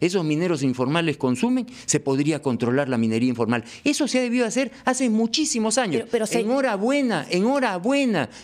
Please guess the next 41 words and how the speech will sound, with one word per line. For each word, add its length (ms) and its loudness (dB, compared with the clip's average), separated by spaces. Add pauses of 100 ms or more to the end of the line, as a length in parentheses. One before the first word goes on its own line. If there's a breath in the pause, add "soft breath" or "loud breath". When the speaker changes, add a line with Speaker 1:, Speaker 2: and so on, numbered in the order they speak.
Speaker 1:
que 100 4
se 120 2
hayan 200 0
comprado 840 0 (240 loud breath)
el, 400 2
eh, 420 2 (160 loud breath)
el 160 2
pleito. 520 -2 (160 loud breath)
La 140 0
ministra 420 0
del 100 2
Medio 220 2
Ambiente, 380 0
hoy 100 2
día 200 0
ministra 380 -2
de 80 2
Agricultura, 560 0 (200 loud breath)
ha 100 4
hecho 160 -2
un 80 0
magnífico 480 0
trabajo. 720 0
Speaker 2:
Le 100 -2
Speaker 1:
Se 80 -2
ha 40 0
Speaker 2:
quiten, 120 0
Speaker 1:
fajado. 640 0
Speaker 2:
¿le 80 -4
quiten 240 0
algo 160 2
el 60 -4
calificativo 500 0
de 80 0
mediocre 600 0
al 140 0
ga-, 180 0
el 80 -2
gabinete 420 0
anterior? 320 0 (180)
Speaker 1:
No, 340 0